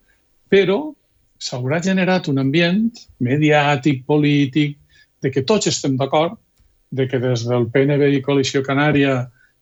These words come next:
fins a l'última mona de l'esquerra tothom està d'acord, i com és possible que aquest foll de Waterloo fugat en una maleta, eh, i totes les mentides que estan tornant a dir, eh, com és possible que aquest home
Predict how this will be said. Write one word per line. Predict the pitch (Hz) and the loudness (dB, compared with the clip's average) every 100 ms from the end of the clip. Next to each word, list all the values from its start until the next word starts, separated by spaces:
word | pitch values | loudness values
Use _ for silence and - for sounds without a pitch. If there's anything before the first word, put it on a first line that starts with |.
| - | -6
fins | 143 135 127 - | -2 0 0 -2
a | 131 | 0
l'última | 135 135 131 135 135 | 2 2 0 -2 0
mona | 139 135 135 | 0 0 0
de | 131 | -2
l'esquerra | 127 - 151 147 131 123 | -2 -2 -2 0 -2 -6
tothom | 110 120 127 | -6 -4 -4
està | - 139 | -4 -4
d'acord, | 147 175 190 226 - _ _ 233 | -2 0 -2 -4 -16 _ _ -6
i | 151 | 0
com | 202 214 | 0 0
és | - | -2
possible | 190 - 214 170 240 - _ _ _ _ | -4 -2 -2 0 -2 -8 _ _ _ _
que | - 135 | -4 -4
aquest | 131 147 - | 0 -2 -4
foll | - 156 156 139 | -2 0 0 0
de | 147 147 143 143 135 | 0 0 0 0 0
Waterloo | 156 151 151 139 143 147 143 131 | 0 0 -2 -2 0 2 0 -2
fugat | 143 131 143 143 143 | -2 2 2 0 -2
en | 139 | -2
una | 143 143 139 | -2 0 0
maleta, | 139 139 151 143 139 139 135 - _ _ _ - | 0 2 0 0 -2 -2 -4 -10 _ _ _ -4
eh, | 147 143 139 139 135 | 0 2 2 2 2
i | |
totes | 131 135 139 | -2 -2 -2
les | 131 135 | 0 -2
mentides | 135 127 165 143 - | -2 0 2 0 -2
que | |
estan | 131 - 131 135 | -6 -4 -2 0
tornant | 127 139 135 | 0 0 0
a | 147 | 2
dir, | 185 254 | 2 0
eh, | 277 - _ _ _ _ - 139 131 127 | -4 -8 _ _ _ _ -4 0 0 0
com | 127 143 | 0 -2
és | 151 175 | 0 0
possible | 131 175 254 | 0 -2 -2
que | 143 | -2
aquest | 135 151 | -2 0
home | 185 208 | 0 -2